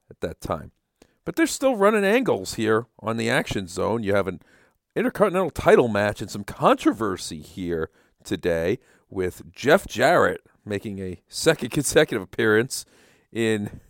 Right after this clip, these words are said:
<laughs> Greetings from Allentown, and he is taking on Bob Holly, who would be kind of an unexpected opponent for him, as he was really kind of more in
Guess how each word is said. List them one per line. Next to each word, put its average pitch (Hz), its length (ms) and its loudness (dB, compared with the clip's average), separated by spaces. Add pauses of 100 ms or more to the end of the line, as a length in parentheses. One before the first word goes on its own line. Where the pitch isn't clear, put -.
<laughs> - 200 -20
Greetings 131 480 0
from 117 160 -2
Allentown, 127 640 4 (340)
and 135 140 -4
he 208 100 0
is 196 120 0
taking 143 340 0
on 123 240 6
Bob 139 320 8
Holly, 151 560 4 (360)
who - 60 -16
would 143 40 -18
be 160 120 -6
kind 196 280 2
of 175 60 4
an 151 140 0
unexpected 123 840 0 (460)
opponent 160 600 4 (160)
for 110 200 -10
him, 104 400 -2 (460)
as 139 140 -12
he 165 100 -2
was 127 240 -2
really 131 340 4
kind 127 300 0
of 104 100 -2
more 107 380 2
in 95 180 -6